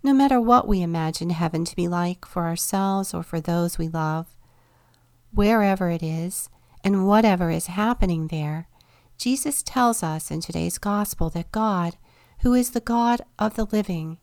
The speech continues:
will be with us always.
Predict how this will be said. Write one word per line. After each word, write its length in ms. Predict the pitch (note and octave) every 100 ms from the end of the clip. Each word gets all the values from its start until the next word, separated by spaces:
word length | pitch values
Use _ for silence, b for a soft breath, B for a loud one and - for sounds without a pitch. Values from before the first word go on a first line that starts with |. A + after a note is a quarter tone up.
| _ _ _ _ _ -
will 140 | G3+
be 220 | F#3 G#3+
with 340 | A3+ B3 B3+ B3
us 400 | D3+ D3+ - - _ _ -
always. 760 | E3 D#3+ D#3 D#3 D#3 - -